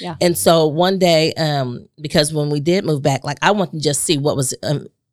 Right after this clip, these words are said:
Speaker 2: available in our community to get involved in. And so I had looked up a play at the Civic Theater. And I was like, "Paul, let's check out Civic Theater." Like,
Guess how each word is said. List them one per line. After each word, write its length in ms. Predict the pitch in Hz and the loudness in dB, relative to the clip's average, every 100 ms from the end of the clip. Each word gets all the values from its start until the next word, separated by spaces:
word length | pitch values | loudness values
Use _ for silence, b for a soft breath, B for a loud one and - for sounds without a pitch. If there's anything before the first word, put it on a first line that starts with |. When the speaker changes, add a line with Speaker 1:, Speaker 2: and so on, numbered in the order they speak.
| - | -6
Speaker 2:
available 420 | 139 156 139 135 | 0 0 0 -2
in 100 | 143 | -4
our 120 | 135 | -6
community 400 | - 156 139 135 | -6 -6 -4 -6
to 40 | 120 | -6
get 120 | 139 | -4
involved 400 | 135 131 131 107 | -4 -2 -4 -6
in. 180 | 117 - B B B | -10 -10 B B B
And 180 | 156 160 | -2 -2
so 560 | - 156 143 139 117 - - | 2 2 4 2 0 -6 -4
I 120 | 170 | 0
had 200 | 165 - | 0 0
looked 360 | 151 160 160 160 | 0 0 0 0
up 260 | 143 135 - | 2 0 -6
a 80 | 143 | -6
play 320 | - 180 156 | 0 2 2
at 80 | 143 | 0
the 80 | - | -4
Civic 400 | - 135 123 - | -2 -2 -4 -2
Theater. 560 | 160 135 117 127 117 - B B B - | 0 0 -2 -6 -10 -12 B B B -2
And 500 | 165 147 143 147 - | 0 2 -2 -4 -4
I 60 | 190 | -2
was 100 | 208 | -2
like, 160 | - - | -2 -2
"Paul, 420 | 302 285 - - - | -2 -2 -4 -6 -6
let's 300 | 381 - - - | -4 -4 -10 -8
check 220 | 480 480 | -6 -4
out 140 | 330 - | -4 -2
Civic 320 | 311 285 - | -4 -4 -4
Theater." 340 | 294 254 196 | -2 0 2
Like, 220 | 170 160 | 2 0